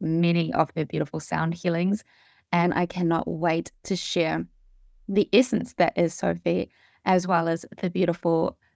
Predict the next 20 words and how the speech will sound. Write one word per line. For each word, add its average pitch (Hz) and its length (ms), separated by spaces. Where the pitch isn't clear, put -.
beautiful 180 460
insights 170 440
she - 180
has 175 320
all 180 280
about - 340
the 165 80
work 156 340
that - 200
she - 280
does 160 460
and 165 160
how 156 240
that 160 200
can - 240
support - 420
you 156 380
in 175 180
your 160 320
holistic - 540